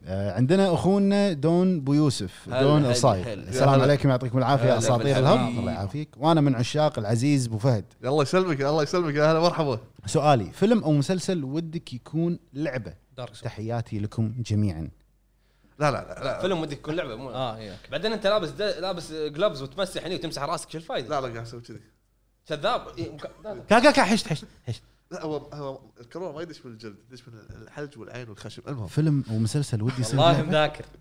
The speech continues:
Speaker 2: صار
Speaker 4: مذاكر، مذاكر.
Speaker 3: آه.
Speaker 1: ما، ما أدري، ما يح-، ما، ما يحضرني على قولة أبو فهد شيء حاليًا.
Speaker 3: لحظة، آه، ف-، شنو فيلم؟
Speaker 1: فيلم أو مسلسل ودك يسوونه لعبة؟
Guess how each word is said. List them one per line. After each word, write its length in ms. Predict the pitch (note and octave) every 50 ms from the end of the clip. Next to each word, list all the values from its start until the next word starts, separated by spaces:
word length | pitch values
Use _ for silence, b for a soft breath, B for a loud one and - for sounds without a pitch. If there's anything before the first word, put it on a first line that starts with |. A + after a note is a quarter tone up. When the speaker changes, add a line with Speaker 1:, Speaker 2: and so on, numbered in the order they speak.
| _ -
Speaker 2:
صار 120 | B2+ B2
Speaker 4:
مذاكر، 880 | B2 C3+ C#3+ C#3+ F#3 D3+ D3 D3+ D#3 D#3+ D#3 D3+ D3 - D3+ D#3 D#3 - - - -
مذاكر. 480 | B2+ C3 C3 C3 C3 B2+ B2+ - - - _ _ _ _ _ _ -
Speaker 3:
آه. 480 | B2 B2+ B2+ C3 B2+ B2+ B2+ B2+ B2+ B2+
Speaker 1:
ما، 60 | A#2+
ما 100 | B2+ B2
أدري، 140 | A2 G2 A#2
ما 200 | C3 D3+ D#3+ D3
يح-، 200 | C3 B2+ C3 C#3
ما، 360 | C#3+ C#3 C#3 C3 B2 A#2+ A2+
ما 180 | B2 D3+ E3
يحضرني 520 | E3 D3+ A2+ B2 D3 E3+ D#3+ D3+ C#3+ C#3+ C3+
على 120 | A2+ A2
قولة 120 | A2+ A2+ G#2
أبو 80 | G#2+ G#2
فهد 280 | A2+ A2 A#2 C3+ - -
شيء 240 | - - C3 A#2 A#2
حاليًا. 380 | A2+ - F#2 F2 D#2+ D2+ C#2+ D2 - _ _ -
Speaker 3:
لحظة، 300 | B2+ B2 A2+ A2 A2+ - -
آه، 120 | - A#2
ف-، 360 | A2+ - - D3 - - G2+ D2
شنو 260 | - - C3+ D#3+ G#3+
فيلم؟ 320 | G#3 - B2+ C#3 F#3 B3 C#4+ - _ _ _ _ _
Speaker 1:
فيلم 260 | - E3+ G3 F#3 D3
أو 100 | D3 D3
مسلسل 440 | D3 C3 - G3 F3 - G#3 G3 D#3+
ودك 340 | E3 F#3+ F#3 F#3 G#3+ -
يسوونه 460 | F#3 C#3+ D#3+ D3+ C#3+ D3 E3+ E3+ D#3 A#2+
لعبة؟ 280 | G#2+ E2 D2 C#2+ C2